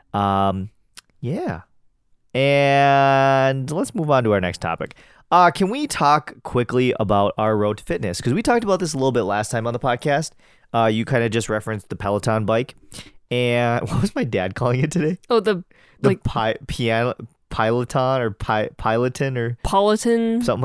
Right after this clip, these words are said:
Speaker 1: like that. <laughs>
Speaker 2: Pendleton. <laughs>
Speaker 1: Oh, that's funny.
Speaker 2: Oh, he's just too pure for this
Speaker 1: Yeah,
Speaker 2: world.
Speaker 1: yeah.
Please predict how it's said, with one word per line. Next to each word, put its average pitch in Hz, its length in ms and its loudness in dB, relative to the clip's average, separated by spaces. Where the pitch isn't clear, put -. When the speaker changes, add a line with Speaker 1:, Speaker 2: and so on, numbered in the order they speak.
Speaker 1:
like - 20 -8
that. - 300 -14
<laughs> - 100 -16
Speaker 2:
Pendleton. 220 680 2
<laughs> 240 240 2
Speaker 1:
Oh, 131 340 4
that's 120 180 2
funny. 339 340 4
Speaker 2:
Oh, 330 40 4
he's 311 240 2
just 247 220 -4
too 214 120 2
pure 175 320 0
for 170 60 -10
this 131 140 4
Speaker 1:
Yeah, 110 260 6
Speaker 2:
world. 190 320 -2
Speaker 1:
yeah. 123 400 4